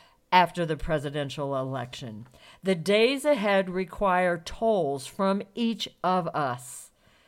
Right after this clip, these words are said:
The emphasis through July twenty-eighth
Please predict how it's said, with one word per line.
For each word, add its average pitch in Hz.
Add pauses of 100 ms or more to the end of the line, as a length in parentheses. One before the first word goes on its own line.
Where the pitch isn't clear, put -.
(580)
The 254
emphasis 320
through 233 (240)
July 226
twenty-eighth 226